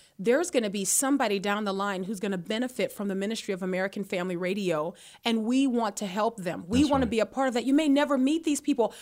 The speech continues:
Speaker 1: I have not met the people who have sown into this ministry over the four decades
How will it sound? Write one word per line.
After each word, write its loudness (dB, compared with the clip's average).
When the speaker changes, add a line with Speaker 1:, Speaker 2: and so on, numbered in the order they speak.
Speaker 1:
I 0
have -2
not 2
met 2
the 2
people 0
who 0
have 0
sown 2
into 0
this 0
ministry 0
over 2
the -4
four 0
decades 0